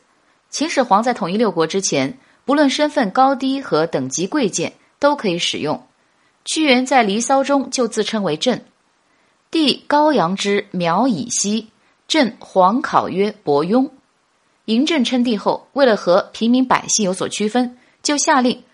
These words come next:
只有皇帝才能自称为“朕”。纷纷的诸侯王只能自称寡人或者孤。《史记》中就有记载，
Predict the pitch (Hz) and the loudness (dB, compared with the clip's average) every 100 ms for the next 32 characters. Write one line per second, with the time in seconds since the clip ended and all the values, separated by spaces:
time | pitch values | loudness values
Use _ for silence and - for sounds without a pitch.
0 | _ - 277 233 170 156 139 208 302 - | _ -4 2 4 4 2 0 0 -4 -4
1 | - 160 160 175 185 170 143 254 208 - | -6 -4 -4 -6 -6 -4 -2 -2 -2 -6
2 | _ _ _ _ _ - 320 311 320 285 | _ _ _ _ _ -2 0 2 2 2
3 | 185 - _ 302 302 220 185 139 156 - | 0 -4 _ -4 0 2 4 2 0 -6
4 | 147 160 202 190 202 214 175 143 127 123 | -6 -4 -4 -4 -4 -4 -2 0 0 -2
5 | 135 - - 165 120 123 233 254 - _ | -6 -6 0 0 0 -2 -2 -4 -12 _
6 | _ _ _ _ _ - 220 220 302 302 | _ _ _ _ _ -6 -2 0 0 0
7 | 294 269 185 156 175 139 110 | 0 0 0 0 -4 -4 -6